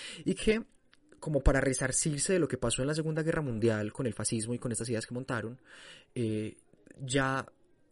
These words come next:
la cultura, lo que se vende como cultura, porque sabemos que la cultura de ca-, cada país realmente es un invento, no es algo que exista per, per se,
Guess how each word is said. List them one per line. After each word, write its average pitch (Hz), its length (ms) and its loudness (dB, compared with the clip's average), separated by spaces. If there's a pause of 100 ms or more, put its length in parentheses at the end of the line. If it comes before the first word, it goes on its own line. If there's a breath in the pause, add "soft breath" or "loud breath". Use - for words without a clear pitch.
(160)
la 147 260 2
cultura, 135 540 2
lo 139 120 2
que 127 80 0
se 120 100 0
vende 117 220 -2
como 135 120 -4
cultura, 127 320 4
porque - 220 0
sabemos 107 240 0
que - 80 0
la 110 60 2
cultura 110 320 0
de 117 40 0
ca-, - 220 -2
cada 123 220 0
país 107 200 8
realmente 127 300 4
es 120 80 6
un 127 60 6
invento, 127 500 6
no 120 160 -2
es 113 80 -6
algo 110 160 -6
que - 80 -10
exista - 400 -2
per, - 240 -2
per - 260 -6
se, 123 280 0